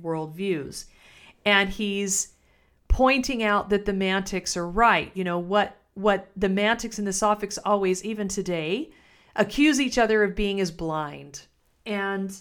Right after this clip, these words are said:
there's a lot of that imagery and symbolism in this play. <clears throat> But he wants to make the point that the Mantic is the right way to live,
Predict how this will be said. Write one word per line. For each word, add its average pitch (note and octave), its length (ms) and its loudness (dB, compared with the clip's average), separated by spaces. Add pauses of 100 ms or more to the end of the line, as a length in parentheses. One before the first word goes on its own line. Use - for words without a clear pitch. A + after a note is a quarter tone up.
(120)
there's G#3+ 220 0
a G#3 60 0
lot G3 360 2
of F#3 120 -4
that E3+ 220 0
imagery F#3+ 400 -2
and F3 120 -4
symbolism D#3+ 560 -4
in D3 100 -10
this D#3 160 -6
play. C#3+ 460 -6 (640)
<clears throat> - 440 -4 (1040)
But F#3+ 160 4
he B3 200 -2
wants G#3 360 -2
to G3+ 100 -6
make F3+ 220 -6
the F3+ 60 -10
point D3+ 480 -12 (680)
that F3+ 600 4 (580)
the F#3 120 4
Mantic G3+ 600 2
is F#3 240 4
the E3+ 160 2
right F3+ 320 4
way E3+ 200 0
to D#3+ 180 -8
live, - 440 -12